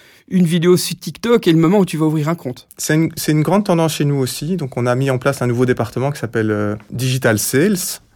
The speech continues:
Speaker 2: Euh, et donc, on a, on a des équipes aujourd'hui dont l'objectif, c'est clairement, euh, d'augmenter, euh, les, euh, l'expérience, d'améliorer l'expérience utilisateur sur les canaux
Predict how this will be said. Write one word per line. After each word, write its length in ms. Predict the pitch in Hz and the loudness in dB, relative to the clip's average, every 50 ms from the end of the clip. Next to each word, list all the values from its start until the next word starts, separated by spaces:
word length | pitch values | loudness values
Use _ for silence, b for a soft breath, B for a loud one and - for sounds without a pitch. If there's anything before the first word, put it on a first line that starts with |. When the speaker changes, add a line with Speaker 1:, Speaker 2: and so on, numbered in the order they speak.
| _ _ _ - | _ _ _ -6
Speaker 2:
Euh, 300 | 123 117 117 117 113 110 - | -4 -2 -2 -2 -2 -4 -4
et 80 | 131 113 | -4 -4
donc, 180 | 127 127 127 | -4 -4 -2
on 140 | 127 123 123 | -2 0 2
a, 320 | 131 135 143 147 147 - - - - - | 4 4 4 4 2 0 -2 -8 -10 -6
on 140 | 123 117 120 | -4 0 0
a 80 | 120 | 2
des 200 | 117 117 117 117 131 | 2 2 2 2 0
équipes 220 | 127 - 208 202 | -2 -2 -4 -2
aujourd'hui 440 | 151 131 117 120 113 113 123 165 196 | -2 0 0 0 -2 -2 -2 -4 -4
dont 280 | 165 127 123 117 113 110 | -2 -2 -2 0 0 2
l'objectif, 540 | 110 117 127 117 - 113 107 - - 196 | 2 2 0 0 -2 -6 -6 -6 -6 -6
c'est 140 | - - 123 | -6 -6 -8
clairement, 680 | - - - 143 131 123 123 120 123 131 147 170 196 196 - | -8 -4 -2 -2 0 0 0 -2 -2 -2 -2 -4 -6 -4 -2
euh, 80 | 120 110 | -2 -2
d'augmenter, 920 | 107 123 131 131 127 127 127 120 113 120 - 139 139 139 143 143 143 - - | 0 0 0 2 2 0 0 0 0 -2 -2 -2 0 0 0 0 -2 -4 -4
euh, 340 | 120 113 110 110 107 107 107 101 | -4 -2 -2 -2 -2 -2 -2 -4
les, 360 | 110 110 107 104 104 101 101 | -4 -4 -4 -2 -2 -2 -2
euh, 200 | 98 98 98 98 95 B B B B B B | -2 -4 -4 -6 -8 B B B B B B
l'expérience, 540 | 120 123 - - - 135 123 123 123 113 113 | -2 -2 -2 0 0 2 4 4 2 2 2
d'améliorer 400 | 120 120 127 127 127 123 120 123 | 2 2 4 4 4 4 4 2
l'expérience 320 | 120 110 - 117 113 110 | 0 0 -2 -4 -4 -4
utilisateur 420 | - - 113 117 110 107 - 117 | -6 -4 -4 -4 -4 -2 -4 -6
sur 160 | 110 - - 110 | -6 -6 -6 -6
les 100 | 107 104 | -6 -4
canaux 460 | - - 120 117 117 117 117 113 | -2 -2 0 0 0 -2 -2 -4